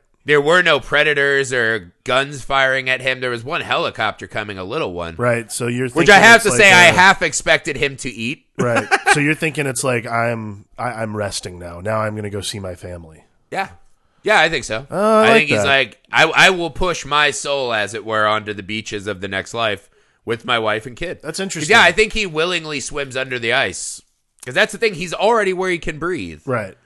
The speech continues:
Speaker 1: So we know that's not a problem. The
Speaker 2: Right.
Speaker 1: ships come in, so we know there's open sea everywhere.
Speaker 2: Right.
Speaker 1: Yeah, I think, I think the orca achieved his mission, and he was a broken man. He w-,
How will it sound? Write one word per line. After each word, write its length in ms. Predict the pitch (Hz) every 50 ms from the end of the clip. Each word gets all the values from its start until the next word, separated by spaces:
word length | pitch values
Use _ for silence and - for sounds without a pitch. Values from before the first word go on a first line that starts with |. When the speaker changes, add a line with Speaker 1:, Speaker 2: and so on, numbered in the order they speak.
| _ _
Speaker 1:
So 220 | _ - - 156 156
we 140 | 156 147 147
know 260 | 147 160 180 196 185
that's 260 | 165 156 151 139 -
not 220 | 156 147 139 131
a 60 | 117 -
problem. 680 | - - 156 156 131 95 90 87 80 80 85 95 104 _ _
The 60 | 120
Speaker 2:
Right. 80 | 107 104
Speaker 1:
ships 300 | 101 98 220 226 - -
come 240 | - - 120 - 98
in, 320 | 92 92 92 101 131 139 _ _ _ _ _ _ -
so 120 | - 151
we 140 | 139 139 135
know 240 | 139 147 175 202 185
there's 240 | 160 151 143 120
open 300 | 135 135 135 - 139 113
sea 200 | 107 - 123 101
everywhere. 600 | 107 135 143 110 107 87 80 78 76 76 76 78 76
Speaker 2:
Right. 300 | - 117 110 107 110 120 120
Speaker 1:
Yeah, 160 | 165 226 226
I 120 | 175 160
think, 180 | 147 190 185 165
I 160 | 131 147 147
think 160 | 165 170 151 -
the 60 | 165
orca 340 | 139 147 151 156 - 165 156
achieved 400 | 147 143 120 - - 139 139 123
his 120 | 131 131 110
mission, 400 | 123 120 120 113 - 147 143 135
and 200 | 120 110 107 98 - _ _ _ _ _ _ _ _ _ _
he 160 | _ - 123 127
was 160 | 135 135 123
a 60 | 139
broken 480 | 110 120 120 123 131 123 - 139 120 117
man. 260 | 117 151 160 117 95
He 120 | 95 104
w-, 180 | 110 107 110